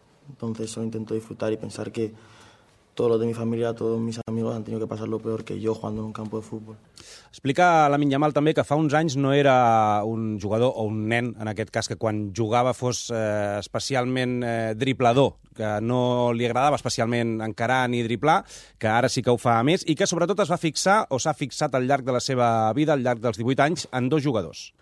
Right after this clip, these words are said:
Speaker 1: Lo raro de todo esto es que yo de pequeño nunca he regateado mucho.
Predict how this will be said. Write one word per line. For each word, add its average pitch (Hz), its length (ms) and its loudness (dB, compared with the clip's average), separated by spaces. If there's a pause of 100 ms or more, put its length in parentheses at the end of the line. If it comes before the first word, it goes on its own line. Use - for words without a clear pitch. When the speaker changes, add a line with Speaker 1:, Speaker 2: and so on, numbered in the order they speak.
(480)
Speaker 1:
Lo 120 180 -8
raro 135 320 4
de 143 60 4
todo 135 240 0
esto 131 160 -6
es 143 60 -10
que 120 260 -8
yo 120 180 0
de 131 100 0
pequeño 127 460 -2
nunca 120 400 -2
he 117 60 -2
regateado 107 460 -4
mucho. 113 320 -4